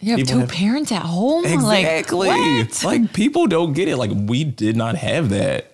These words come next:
Speaker 1: Yeah.
Speaker 2: So. <laughs>
Speaker 1: Do you have siblings?
Speaker 2: Yeah, I do. I have an older brother and a younger sister.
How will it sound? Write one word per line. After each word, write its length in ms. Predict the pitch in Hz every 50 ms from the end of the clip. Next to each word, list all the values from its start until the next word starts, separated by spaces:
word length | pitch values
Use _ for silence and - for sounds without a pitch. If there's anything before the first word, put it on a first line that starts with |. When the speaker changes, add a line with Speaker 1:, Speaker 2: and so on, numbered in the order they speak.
| -
Speaker 1:
Yeah. 360 | - 156 165 147 175 156 165 - - -
Speaker 2:
So. 420 | - - - - - - - - -
<laughs> 60 | 135 - - - - - - - - - - - - - - - - _ - - 185
Speaker 1:
Do 140 | 165 - 220
you 220 | 214 208 214 226 220
have 120 | 226 214
siblings? 540 | - - 180 196 240 294 339 - - - - -
Speaker 2:
Yeah, 160 | - 156 277 - - - -
I 60 | 127
do. 100 | - 240 -
I 40 | -
have 80 | 123
an 80 | 117 110
older 240 | 101 113 127 131 117
brother 400 | 110 120 120 120 120 123 120 117
and 140 | 104 101
a 40 | 101
younger 220 | 101 104 107 98 -
sister. 360 | - 101 95 - - -